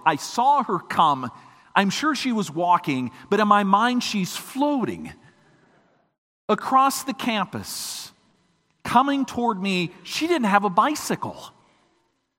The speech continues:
She just wanted to talk to me. I know, I heard someone say, "Oh, that's the way I felt." And here's the reason I'm telling you this.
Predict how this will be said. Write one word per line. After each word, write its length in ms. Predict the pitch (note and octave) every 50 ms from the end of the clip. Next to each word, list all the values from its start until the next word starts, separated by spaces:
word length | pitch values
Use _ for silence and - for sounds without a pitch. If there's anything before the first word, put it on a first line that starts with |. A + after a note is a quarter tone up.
| _ _ _ _ -
She 160 | - G#3+ G3+
just 280 | D#3+ G3 A3 G#3+ - -
wanted 300 | F#3+ G3+ F#3 E3+ D#3 -
to 60 | -
talk 240 | - E3+ E3 D#3+ -
to 100 | C#3 A#2
me. 420 | A#2+ B2+ B2 G#2+ F#2+ F2 E2 D#2 - _ _ _ _ _ _ _ _ _ _ _ _ _ _ _ _ _ _ _ _ _ _ _ _ _ _ _ _ _ _ -
I 100 | - A#3
know, 200 | A3 A3+ A3 E3+
I 80 | D3 C#3+
heard 200 | D3 F#3 F3 F3+
someone 280 | - F3+ E3+ E3 D#3
say, 160 | - F3 E3 E3
"Oh, 240 | - E3+ D#3 C3+
that's 180 | B2 C3+ C3 -
the 60 | D#3+
way 160 | D3 D3+ D3
I 40 | D3
felt." 380 | - - A3 A3 F3 A#2+ - - - - - - - - - - - - - - - - - - - - - - - - _ _ _ _ _ _ _ _ _ _ _ _ _ _ _ _ _ _ _ _ _ _ _ _ _ _ _ _ _ _ _ _ _ _ _
And 100 | - F3
here's 280 | E3+ F#3 C4+ D#4+ D#4 -
the 60 | C4
reason 260 | A#3 A#3 A3+ F#3 G#3
I'm 160 | F#3 E3 E3 -
telling 400 | - - G3+ A3 A3 G3+ D3+ C3
you 80 | B2
this. 560 | G2+ A#2 A#2 A2 G#2+ G#2+ - - - - -